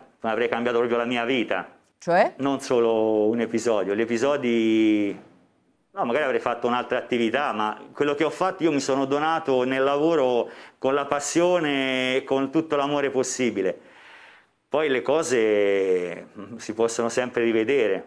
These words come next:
Speaker 1: però dopo non vale, conta l'attimo in cui si vive.
Speaker 2: Cosa avrebbe potuto fare al posto del mestiere che ha fatto?
Speaker 1: Ma credo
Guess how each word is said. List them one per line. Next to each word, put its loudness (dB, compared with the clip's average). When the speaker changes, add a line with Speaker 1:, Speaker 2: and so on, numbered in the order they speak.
Speaker 1:
però 0
dopo 0
non -6
vale, -4
conta -2
l'attimo -2
in -4
cui 0
si -2
vive. -2
Speaker 2:
Cosa -2
avrebbe 0
potuto 0
fare 6
al 4
posto 2
del -6
mestiere -2
che -4
ha 0
fatto? -6
Speaker 1:
Ma -2
credo 4